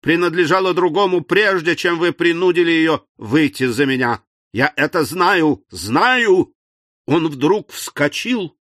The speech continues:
замахнулся на меня стулом и приказал мне отойти, ибо я упорно приближался к нему во время разговора.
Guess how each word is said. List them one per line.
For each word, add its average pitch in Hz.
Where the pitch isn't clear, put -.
замахнулся 180
на 160
меня 165
стулом 214
и 139
приказал 160
мне 180
отойти, 180
ибо 135
я 117
упорно 160
приближался 143
к 110
нему 123
во 113
время 120
разговора. 98